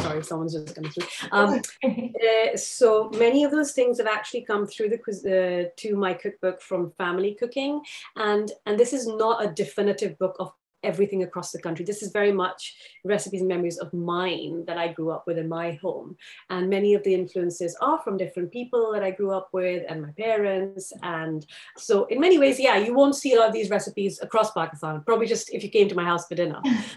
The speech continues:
Speaker 1: Um, so, <clears throat> so that's where they come from. But this, they, they are steeped in the cooking techniques of Pakistan.
Speaker 2: Mm.
Speaker 1: Let's put it that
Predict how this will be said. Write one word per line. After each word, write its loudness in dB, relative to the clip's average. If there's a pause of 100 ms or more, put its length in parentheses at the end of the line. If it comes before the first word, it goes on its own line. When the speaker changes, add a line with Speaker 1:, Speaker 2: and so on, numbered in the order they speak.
(140)
Speaker 1:
Um, 4 (100)
so, 6
<clears throat> 8
so 2
that's 2
where 6
they 2
come -2
from. -2
But 0 (100)
this, -2
they, 0 (380)
they 2
are 4
steeped -6
in -4
the -4
cooking -4
techniques -8
of -10
Pakistan. -10
Speaker 2:
Mm. -6 (180)
Speaker 1:
Let's -12
put -14
it -12
that -14